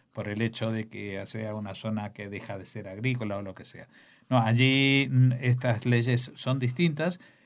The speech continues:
eh, por lo tanto, mm, hasta ahora no se habían declarado incendios más que cuando, eh, surgen por razones naturales.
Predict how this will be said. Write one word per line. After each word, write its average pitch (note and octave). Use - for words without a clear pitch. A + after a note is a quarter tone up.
eh, G#2
por A2+
lo A2+
tanto, C3+
mm, B2
hasta A2+
ahora B2+
no B2+
se B2
habían C3
declarado A#2
incendios B2
más B2+
que B2+
cuando, A#2
eh, G#2+
surgen B2+
por A2+
razones A2+
naturales. C3